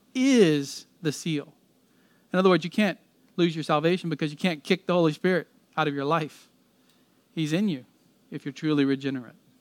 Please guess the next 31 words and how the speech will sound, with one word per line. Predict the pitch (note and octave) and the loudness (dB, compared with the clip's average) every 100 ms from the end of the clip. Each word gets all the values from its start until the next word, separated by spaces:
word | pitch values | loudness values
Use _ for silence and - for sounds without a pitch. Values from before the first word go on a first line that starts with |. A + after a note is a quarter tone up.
| _ _ _ _ _ _ _ _ _ _ _ _ _ _ _ _ | _ _ _ _ _ _ _ _ _ _ _ _ _ _ _ _
But | - D#3+ | -2 0
we | E3 | 0
can | F3 F#3 E3+ | 0 -2 -2
grieve | D#3 G#3 F3 | 0 0 0
him. | E3+ F3 _ _ _ _ _ _ _ _ _ _ _ _ _ _ _ | -4 -6 _ _ _ _ _ _ _ _ _ _ _ _ _ _ _
We | D3+ | -6
can | - G#3+ A#3+ | -2 -2 -2
grieve | D3+ C3+ B2+ | -4 -8 -10
him. | B2 _ _ _ _ _ _ _ _ _ D#3 | -20 _ _ _ _ _ _ _ _ _ -6
And | E3+ | -4
we've | D3+ | 0
got | F3+ - | 0 0
to | D#3 | -4
watch | D3+ G#3+ - | -4 -6 -8
for | D#3+ | -12
that. | C3+ A#2+ _ _ _ _ | -12 -14 _ _ _ _
He's | - G#3 | -2 -2
sealed | - - G#3 C#4+ D#3+ | -2 2 2 2 0
us. | C#3 | 2
He's | - A#3 F3 | 4 4 6
there. | F#3 B3 C#4+ E3 - _ | 6 8 6 4 -2 _
He's | B3+ G3+ | 4 10
there | A#3+ C4+ | 10 8
for | C#4 | 6
our | A3 | 2
good. | F#3+ D#3+ A#3 F#4 F4 D#3+ - _ | 2 6 6 6 4 2 -6 _
He's | - B3+ | 2 4
there | C4+ C4+ | 6 6
to | - | 6
preserve | A3+ F3+ A#3+ F#4+ F#4 | 6 8 6 6 2
us. | C#3+ - - | -2 -8 -20